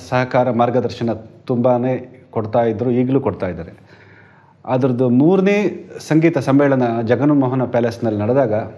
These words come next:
ನಮ್ಮೆಲ್ಲರ ಸರ್ವಾನುಮತದ ಆಯ್ಕೆ ವೆಂಕಟೇಶಾಚಾರ್ಯ ಆಗಿರಬೇಕು ಅಂತ. ಸರ್, ಅದರ ಸಂತೋಷದಿಂದ ಒಪ್ಪಿ ಅದನ್ನು ಅತ್ಯಂತ ವೈಭವ ಮತ್ತು ವಿದ್ವತ್ಪೂರ್ಣವಾಗಿ ನಡೆಸ್ಕೊಟ್ರು. ಆ ಸಂದರ್ಭದಲ್ಲಿ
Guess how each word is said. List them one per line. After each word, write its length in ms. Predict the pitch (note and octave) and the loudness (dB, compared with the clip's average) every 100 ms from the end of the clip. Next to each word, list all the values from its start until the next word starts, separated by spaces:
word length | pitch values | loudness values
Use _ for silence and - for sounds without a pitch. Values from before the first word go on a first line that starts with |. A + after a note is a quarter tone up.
| - - - - - - - - - - | -20 -20 -20 -20 -20 -20 -20 -20 -20 -6
ನಮ್ಮೆಲ್ಲರ 600 | A#2+ C3 C3 D3+ F#3+ F#3 - | 0 2 4 4 4 4 4
ಸರ್ವಾನುಮತದ 720 | D#3 E3+ F3 E3+ D#3 C#3+ B2 | 4 4 6 4 4 2 2
ಆಯ್ಕೆ 480 | A#2 A2+ G2 - - - - _ - - B2+ | 0 0 -4 -6 -20 -20 -20 _ -20 -14 -8
ವೆಂಕಟೇಶಾಚಾರ್ಯ 520 | A2+ C3 B2 B2 A2 | -4 -2 0 0 0
ಆಗಿರಬೇಕು 420 | G#2+ G#2 G2+ F#2 | -2 -2 -6 -8
ಅಂತ. 180 | F2+ E2+ - - - - - | -12 -14 -18 -20 -20 -18 -4
ಸರ್, 140 | D3+ | -2
ಅದರ 180 | C3+ B2+ | 0 0
ಸಂತೋಷದಿಂದ 560 | A2+ A#2 A#2+ C3+ B2+ A#2+ | 0 0 0 0 0 0
ಒಪ್ಪಿ 540 | G#2+ A#2 - B2+ G2+ - - - - - - - - - - - _ _ - | 0 -2 0 0 -2 -10 -20 -20 -20 -20 -20 -20 -20 -20 -20 -20 _ _ -8
ಅದನ್ನು 280 | A2+ A#2+ A#2 | -4 -2 -2
ಅತ್ಯಂತ 560 | A2+ - - E3+ F3 D3 - - - - _ - | -4 -6 0 0 2 2 0 -6 -20 -20 _ -4
ವೈಭವ 680 | A#2+ E3 D#3 D3+ C3 - - - - | 2 4 4 4 2 2 -16 -12 -6
ಮತ್ತು 240 | C#3 D#3 | -2 2
ವಿದ್ವತ್ಪೂರ್ಣವಾಗಿ 760 | C3 A#2+ E3 E3 C3+ B2 B2+ B2 | 2 4 2 4 0 2 0 0
ನಡೆಸ್ಕೊಟ್ರು. 640 | G#2 - A2+ F#2+ F2 - - _ - - _ _ - | -2 -4 -6 -6 -10 -14 -20 _ -20 -20 _ _ -4
ಆ 220 | B2 E3 | 2 2
ಸಂದರ್ಭದಲ್ಲಿ 920 | F3+ E3 F3+ F#3 D3 A2 G2+ A#2 - | 2 2 2 2 2 2 0 -6 -10